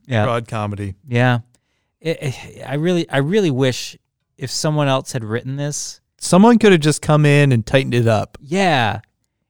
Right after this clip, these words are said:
Speaker 1: It really wouldn't have taken much. Like,
Speaker 2: Nope.
Speaker 1: take out all of the b-, the goofy Sandler stuff, but keep, like, 'cause he does have, his, his best movies are goofy, but also have a lot of heart to them.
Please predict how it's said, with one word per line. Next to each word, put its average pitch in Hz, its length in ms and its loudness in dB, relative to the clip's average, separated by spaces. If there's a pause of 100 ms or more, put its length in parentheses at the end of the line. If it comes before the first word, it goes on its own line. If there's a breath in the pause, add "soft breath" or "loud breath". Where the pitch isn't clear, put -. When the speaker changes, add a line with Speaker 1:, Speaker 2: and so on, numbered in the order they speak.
Speaker 1:
It 160 120 -4
really 202 260 4
wouldn't 175 220 2
have 139 80 -2
taken 170 300 -2
much. 127 580 -2
Like, 131 200 -2
Speaker 2:
Nope. 127 100 -2
Speaker 1:
take 170 180 -4
out 175 320 2 (720)
all 151 240 4
of 156 120 -2
the 139 180 0
b-, 110 280 -10
the 131 180 -4
goofy 139 480 -6
Sandler 196 460 -4
stuff, 208 360 -2
but 143 140 -6
keep, - 300 -8
like, 143 140 -8 (240 soft breath)
'cause 180 120 -6
he 214 120 0
does 233 240 4
have, 214 220 4
his, 175 340 0
his 165 200 -2
best 208 260 0
movies 165 400 2
are 131 280 4
goofy, 156 560 -2
but 127 180 2
also 131 220 0
have 123 200 0
a 110 40 -4
lot 107 200 0
of 101 100 -6
heart 123 240 -4
to 175 80 -8
them. 226 340 -6